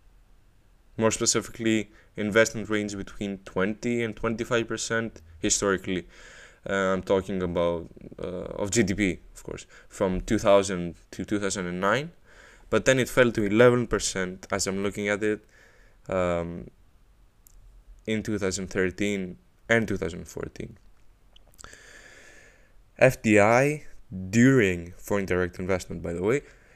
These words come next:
in Greece during two thousand, two thousand to two thousand and eight was only about one percent of G D P,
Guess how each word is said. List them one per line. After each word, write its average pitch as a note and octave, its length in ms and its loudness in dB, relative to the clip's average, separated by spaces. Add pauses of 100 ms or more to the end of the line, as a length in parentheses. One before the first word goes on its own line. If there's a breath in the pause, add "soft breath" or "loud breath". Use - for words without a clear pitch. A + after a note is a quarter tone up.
(100)
in G2 160 -2
Greece F#2+ 280 -2
during G2+ 480 -2
two A2 120 -4
thousand, F#2+ 600 0 (360)
two G#2 140 -8
thousand A#2 480 4
to G2 100 -8
two G2 140 -6
thousand F#2 260 -4
and G2+ 160 -4
eight B2+ 240 0
was G2+ 180 -2
only G#2+ 220 0
about F#2 380 0
one G#2 220 0
percent F#2+ 340 -4
of F2+ 80 -8
G F#2+ 100 -4
D F2+ 120 -6
P, B2+ 320 -6